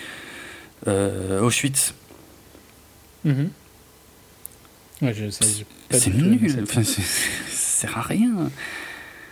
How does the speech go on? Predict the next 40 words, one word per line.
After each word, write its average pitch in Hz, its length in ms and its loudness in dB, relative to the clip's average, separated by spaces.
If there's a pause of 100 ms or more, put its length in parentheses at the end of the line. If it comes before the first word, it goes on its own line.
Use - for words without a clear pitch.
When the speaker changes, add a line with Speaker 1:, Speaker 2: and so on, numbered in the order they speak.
(420)
Speaker 1:
C'est, - 280 4
c'est - 240 4 (260)
Speaker 2:
Mais 143 80 8
toutes 180 220 2
les 170 80 4
scènes 165 240 2
avec 131 260 2
Apo 135 220 2
fonctionnent 113 380 0
pas 104 140 -2
du 110 100 8
Speaker 1:
Ouais, 208 180 6
Speaker 2:
tout. 170 60 2
Speaker 1:
ouais, 190 220 2
c'est - 220 -4
clair, 160 360 0
c'est - 200 -8
clair. 165 380 -2 (1800)
Angel 143 480 4
qui 139 120 -4
boit 123 160 4
des 120 120 4
bières 139 280 2
en 131 100 2
écoutant 123 380 0
Metallica, 135 640 0
mais 123 180 2
même 147 200 2
moi, 175 360 0
je, 127 280 0
je 110 160 -2
me 120 140 0
suis - 180 -2
fait - 120 0
un 123 100 2
facepalm, 147 600 0
quoi, 131 200 0
tellement 127 340 2
c'était - 240 -4
nul. 151 240 4